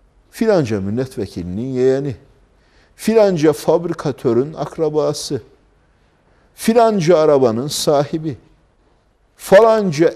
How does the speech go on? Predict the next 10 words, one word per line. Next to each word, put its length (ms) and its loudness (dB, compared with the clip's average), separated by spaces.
evin 720 0
sahibi 680 2
şeklinde 540 -6
kendini 600 -6
nispet 380 -6
ederek 420 -4
tanıtırsınız, 840 -8
değil 200 -2
mi? 120 -16
İslam 440 0